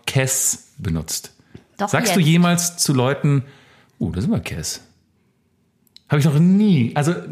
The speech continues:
Speaker 1: ich finde es, ich finde es auch, Kesse Lolas, finde ich schon, da läuft's mir eiskalt den Rücken runter. Ich finde es jetzt nicht so ein wahnsinnig ansprechenden Spruch.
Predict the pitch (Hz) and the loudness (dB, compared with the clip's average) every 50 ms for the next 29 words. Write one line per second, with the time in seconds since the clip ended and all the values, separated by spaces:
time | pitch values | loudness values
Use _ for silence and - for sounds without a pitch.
0 | - - - 170 - - 202 196 185 - - - - 202 202 - - 160 - - | -14 -8 -8 -6 -2 0 0 0 -2 -2 -6 -4 -2 -2 -2 0 -2 -6 -8 -8
1 | - - - - - _ - - - 220 233 233 - 208 185 170 160 165 175 220 | -14 -18 -20 -20 -18 _ -6 -2 -2 0 0 0 0 2 2 2 2 2 2 2
2 | 226 147 98 87 95 110 - - - 160 160 156 - 170 160 151 151 139 120 139 | 2 2 0 0 -2 -2 -4 -2 0 0 2 2 2 2 2 2 0 0 0 0
3 | 156 156 - - 160 - - 160 165 - - - 160 156 143 147 131 117 147 156 | -2 -2 -2 -4 -4 -2 0 0 0 0 0 0 0 0 2 0 0 0 0 -2
4 | - 95 82 80 76 - 90 - - - 233 - 120 - 117 101 92 - - - | -2 -4 -4 -4 -4 -6 -6 -8 -4 -6 -6 -4 -2 -2 0 0 0 0 -4 -4
5 | - - - _ _ _ _ _ _ _ - - 98 87 - - 95 87 - - | -8 -14 -16 _ _ _ _ _ _ _ -8 -6 -6 -4 -2 -2 -2 -2 0 -2
6 | 95 87 90 87 85 85 87 - - _ _ _ _ _ _ _ _ _ _ _ | 0 2 2 2 2 0 -2 -8 -18 _ _ _ _ _ _ _ _ _ _ _
7 | _ _ - 95 98 95 90 87 87 82 - - - - _ _ _ _ _ _ | _ _ -2 0 2 2 2 2 0 0 -2 -4 -10 -14 _ _ _ _ _ _
8 | _ _ _ _ _ - - - - - - - - - _ _ _ _ _ _ | _ _ _ _ _ -20 -20 -20 -20 -20 -20 -20 -20 -20 _ _ _ _ _ _
9 | _ _ _ _ _ _ _ _ _ _ _ _ _ _ _ - 127 113 110 - | _ _ _ _ _ _ _ _ _ _ _ _ _ _ _ -2 0 0 0 2
10 | - 101 92 - 98 87 90 87 85 87 - 113 110 - - - | 0 -2 0 2 2 2 2 0 -2 -2 -2 -2 -2 -2 -6 -16